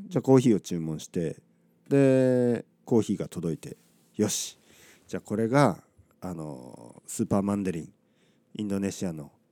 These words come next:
あの、コーヒーだと。で、飲み始めるでしょ？そうすると、もしね、例えばですよ。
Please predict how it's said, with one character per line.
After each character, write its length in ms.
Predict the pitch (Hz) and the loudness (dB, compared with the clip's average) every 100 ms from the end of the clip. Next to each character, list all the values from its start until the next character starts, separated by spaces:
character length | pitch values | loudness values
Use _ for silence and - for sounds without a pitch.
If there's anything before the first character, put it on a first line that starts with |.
| _ _ _ | _ _ _
あ 140 | - 87 | -12 -12
の、 680 | 76 73 73 71 - - _ | -12 -14 -16 -16 -16 -20 _
コ 120 | - 139 | 6 8
ー 20 | |
ヒ 120 | 135 | 8
ー 20 | |
だ 100 | - | 0
と。 100 | - - _ _ _ - | -6 -14 _ _ _ -2
で、 80 | 147 | 2
飲 160 | 131 | 4
み 100 | 127 | 4
始 180 | 120 113 | 2 2
め 100 | 120 | 0
る 80 | 90 | 0
で 80 | - | -4
し 100 | - | -12
ょ？ 120 | 127 - | -14 -14
そ 140 | - 156 | -4 -2
う 40 | |
す 80 | 156 | 0
る 80 | 143 | 0
と、 260 | 143 135 - | 2 0 4
も 120 | 160 | 4
し 120 | 151 - | 4 0
ね、 140 | 156 - 208 | -10 -6 -2
例 80 | 101 | -2
え 40 | |
ば 80 | - | -2
で 60 | - | -8
す 100 | |
よ。 80 | - | -14